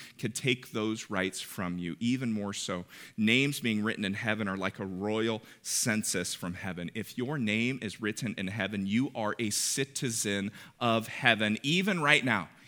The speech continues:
Even right now, with all of the rights and privileges and responsibilities, nothing can blot your name out of that book, and it is in this that we can rejoice. Your name, Christian,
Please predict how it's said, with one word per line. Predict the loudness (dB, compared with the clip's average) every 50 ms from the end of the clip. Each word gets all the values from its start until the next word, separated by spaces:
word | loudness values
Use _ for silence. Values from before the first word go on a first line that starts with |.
| -20 _ _
Even | 2 6 6 6 6 6 4 4 4 8
right | 10 10 10 10
now, | 8 6 6 6 6
with | 4 0 2
all | 2 4 4 4
of | 4 2
the | 2 0
rights | 2 6 8 8 8 8 8 4 2 2
and | 0 0 0
privileges | 2 2 2 4 4 2 2 4 2 2 2
and | 2 0 0 0
responsibilities, | 0 -2 0 2 2 2 2 2 0 0 0 2 0 2 0 0 -2 -2 -6 -10 -14 -8 -2
nothing | 0 2 6 8 10 8 8 6 2 4 6 6 8 6 4
can | 2 2 2 2 2
blot | 2 0 2 2 2 0 0 -2 -2
your | 0 2
name | 2 4 4 4 4 2 0 -2 0 4
out | 6 6 6 6 2 2
of | 2 2 2 2 2 2
that | 4 6 6 4 2 -2 -4
book, | -2 -2 -2 -2 -4 -4
and | -4 -4
it | -4
is | -4 -6 -6 -6
in | -6 -6 -6 -6
this | -4 -2 0 0 0 -2 -4 -8
that | -8 -8
we | -8 -8 -10
can | -8 -10 -12
rejoice. | -12 -12 -14 -16 -16 -18 -20 -18 -16 -16 -16 -16 _ _ _ _ _ _ _ _ _ _ _ _ _ _ _ _ _ _ _
Your | -4 -2 -2
name, | 0 0 0 2 2 2 2 0 -2 -4 -8
Christian, | -12 -12 -10 -8 -6 -6 -6 -8 -10 -12 -14